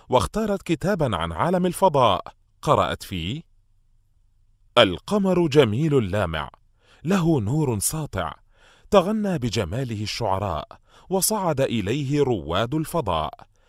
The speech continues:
فاكتشفوا أن سطحه مليء بالصخور والفوهات البركانية، والجاذبية فوقه ضعيفة،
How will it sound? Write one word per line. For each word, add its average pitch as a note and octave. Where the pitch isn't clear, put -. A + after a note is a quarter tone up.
فاكتشفوا A#2+
أن E2
سطحه B2+
مليء C#3
بالصخور F#3
والفوهات C#3+
البركانية، F2+
والجاذبية E3+
فوقه C3+
ضعيفة، G2+